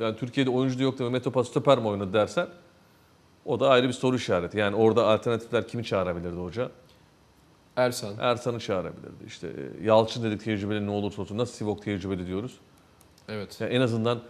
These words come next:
Speaker 1: orada defansta bir tane uzun bir adamımız olurdu. Mağlup durumdasın, ileriye bir adam çıkartırsın.
Speaker 2: Kontenjandan dolayı mı acaba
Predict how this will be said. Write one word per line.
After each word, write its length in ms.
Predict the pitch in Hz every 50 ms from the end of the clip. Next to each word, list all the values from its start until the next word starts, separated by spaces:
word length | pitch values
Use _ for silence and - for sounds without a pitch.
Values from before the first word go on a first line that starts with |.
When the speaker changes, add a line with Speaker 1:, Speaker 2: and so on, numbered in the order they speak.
| - - - - -
Speaker 1:
orada 340 | 110 110 110 110 123 117 101
defansta 440 | 117 110 - 123 117 113 - 123
bir 40 | 131 135
tane 300 | - 117 104 110 123 117 - -
uzun 280 | 123 107 113 117 110
bir 60 | 113
adamımız 380 | 110 107 113 110 110 113 107 101
olurdu. 300 | 101 92 82 85 82 - - - _ _ _ _ _ _ _ _ - -
Mağlup 380 | 107 107 110 117 120 127 120 -
durumdasın, 440 | 127 110 107 107 101 98 - 135 123
ileriye 340 | 120 104 104 110 110 117 113
bir 60 | 113
adam 240 | 110 107 120 117 110
çıkartırsın. 500 | - - - 98 92 - 92 80 - - 135
Speaker 2:
Kontenjandan 760 | 139 143 135 151 151 147 135 147 143 143 143 143 151 151 147
dolayı 260 | 135 120 113 107 107
mı 60 | 107
acaba 460 | 104 101 - 117 101 104 107 101 98